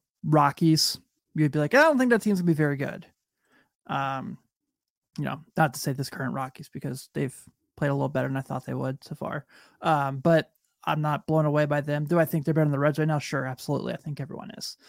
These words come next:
But if, you know, if you start getting these guys back in relative time for this, pi-, you know,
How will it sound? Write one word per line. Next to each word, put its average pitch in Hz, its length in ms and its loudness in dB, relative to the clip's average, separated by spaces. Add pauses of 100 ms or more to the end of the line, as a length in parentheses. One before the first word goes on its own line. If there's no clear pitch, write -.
(240)
But 160 260 2
if, 165 120 0
you 165 80 4
know, 143 80 0
if 135 100 -6
you 170 80 0
start 175 240 2
getting 165 160 2
these 151 140 0
guys 143 240 -4
back 190 360 6
in 151 120 -4
relative 143 400 -2
time 180 500 0 (600)
for 170 100 -2
this, 151 220 -2
pi-, - 180 0
you 170 140 4
know, 135 200 0